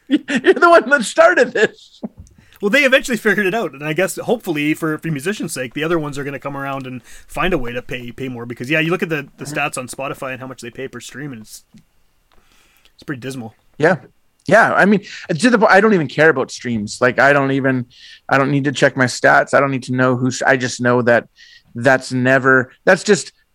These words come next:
Speaker 1: like, part of what I do.
Speaker 2: Yeah.
Speaker 1: But I, again, 'cause we're such in, in that rural market where, you know, they don't have necessarily, they can't stream off of their phones 'cause the internet's bad, and you can't,
Speaker 2: Sure, yeah,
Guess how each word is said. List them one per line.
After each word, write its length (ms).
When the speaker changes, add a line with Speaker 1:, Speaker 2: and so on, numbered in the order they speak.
Speaker 1:
like, 340
part 360
of 120
what 180
I 140
do. 400
Speaker 2:
Yeah. 100
Speaker 1:
But 280
I, 180
again, 400
'cause 220
we're 100
such 320
in, 160
in 180
that 220
rural 240
market 380
where, 360
you 100
know, 320
they 100
don't 140
have 380
necessarily, 840
they 100
can't 280
stream 560
off 220
of 160
their 140
phones 300
'cause 180
the 120
internet's 360
bad, 320
and 180
you 80
can't, 280
Speaker 2:
Sure, 200
yeah, 220